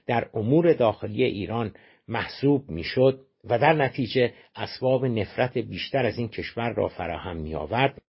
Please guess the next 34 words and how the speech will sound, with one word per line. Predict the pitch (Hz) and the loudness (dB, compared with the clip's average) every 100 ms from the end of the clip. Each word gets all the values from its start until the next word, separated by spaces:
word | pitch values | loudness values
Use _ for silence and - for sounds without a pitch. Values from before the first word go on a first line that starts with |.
| _ - | _ 2
بلکه | 151 185 190 | 4 6 4
بر | 160 135 - - | 4 2 0 4
غرور | 143 190 214 180 | 6 6 4 4
کرزون | - 120 104 95 139 143 139 _ _ _ _ - | 2 0 -2 -2 -4 -4 -6 _ _ _ _ -6
نیز | 120 110 - - | -4 -4 -6 0
گران | 107 98 110 | 2 2 0
می‌آمد. | 82 80 62 60 - _ _ _ _ _ _ _ - | -2 -4 -6 -10 -14 _ _ _ _ _ _ _ 2
او | - 190 | 8 8
خود | 202 190 175 | 8 6 6
را | 165 - - | 6 4 -2
به | 147 | 0
مراتب | 131 131 127 107 - 165 | 2 2 2 0 0 2
بالاتر | 139 113 107 - 143 | 2 2 0 -2 -2
از | 107 95 | -2 -2
آن | 87 | -6
می‌دانست | 90 82 80 71 65 - _ - | -8 -8 -8 -8 -10 -12 _ -10
که | 92 | -6
از | 85 - | -6 -2
سید | 107 90 - | -2 -2 -4
ضیا | 85 92 120 104 - _ | -6 0 2 0 -6 _
تقاضا | 104 95 80 76 104 104 - _ _ _ 92 | -6 -4 -4 -4 -2 -2 -4 _ _ _ -6
و | |
خواهشی | 90 - 71 - - - | -6 -4 -4 -4 -8 -8
بنماید. | - - - - - - _ _ _ _ _ _ _ _ - - - | -10 -10 -16 -16 -18 -18 _ _ _ _ _ _ _ _ -12 -12 2
در | 165 170 | 6 8
این | 240 | 8
حال | 208 170 170 156 - _ _ - | 8 8 8 6 -4 _ _ -4
او | 175 185 | 0 2
متوجه | 160 135 123 110 156 | 2 2 0 -2 -4
شده | - 123 151 | -2 2 2
بود | 147 135 | 2 0
که | 127 | -2
در | 117 113 | 0 -2
چنین | - 113 113 104 | -2 -4 -4 -6